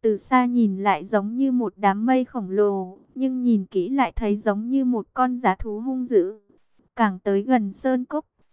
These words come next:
thì dã thú lao ra càng nhiều, nhiệt độ càng ngày càng thấp.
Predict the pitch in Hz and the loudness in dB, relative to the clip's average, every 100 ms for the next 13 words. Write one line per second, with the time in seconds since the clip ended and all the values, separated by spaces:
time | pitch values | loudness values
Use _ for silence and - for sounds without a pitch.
0 | _ - 226 190 196 185 226 208 247 262 | _ -10 -8 -2 -2 0 -2 -2 0 0
1 | 247 262 254 247 233 196 190 208 196 180 | 2 2 2 2 0 0 -2 2 2 2
2 | 185 _ _ 220 202 196 202 160 214 185 | -8 _ _ -2 -2 2 0 2 -2 -2
3 | 196 202 190 - 202 185 285 320 | -2 -2 -2 -2 -2 -2 -2 -2